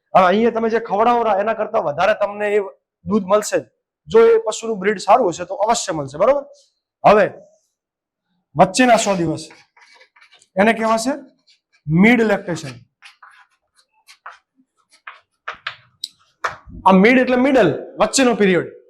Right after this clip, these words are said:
હવે તમને બધાને ખબર જ હશે કે આપણું પશુ વિયાય એટલે લગભગ ત્રણ મહિને દૂધ કપાય. નેચરલી તમે એને હોનું ખવડાવશો તો કપાશે, એમાં શંકાને કોઈ સ્થાન નથી. બધા પશુવાળા જ છો, તમને આઈડિયા હશે.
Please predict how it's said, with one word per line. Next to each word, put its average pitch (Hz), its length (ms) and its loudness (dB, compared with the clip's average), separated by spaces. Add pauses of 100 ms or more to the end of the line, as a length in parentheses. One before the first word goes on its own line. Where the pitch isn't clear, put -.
(680)
હવે 202 120 10
તમને 254 320 0
બધાને 240 340 0
ખબર 247 320 0
જ 214 60 2
હશે 220 260 0
કે 208 280 -4
આપણું 208 360 -2
પશુ 214 280 -6
વિયાય 226 240 0
એટલે 214 180 -2
લગભગ 170 320 -4
ત્રણ 214 260 -2
મહિને 202 220 -4
દૂધ 190 240 -10
કપાય. 214 380 -2 (920)
નેચરલી 240 500 2
તમે 233 340 -2
એને 233 140 -2
હોનું 269 300 2
ખવડાવશો 254 400 0
તો 254 140 -2
કપાશે, 254 380 0 (880)
એમાં 214 180 4
શંકાને 208 400 -4
કોઈ 226 140 -2
સ્થાન 226 260 0
નથી. 185 280 -4 (540)
બધા 190 140 6
પશુવાળા 214 440 2
જ 208 140 -2
છો, 214 60 -2
તમને 202 220 -4
આઈડિયા 202 240 -2
હશે. 170 180 -6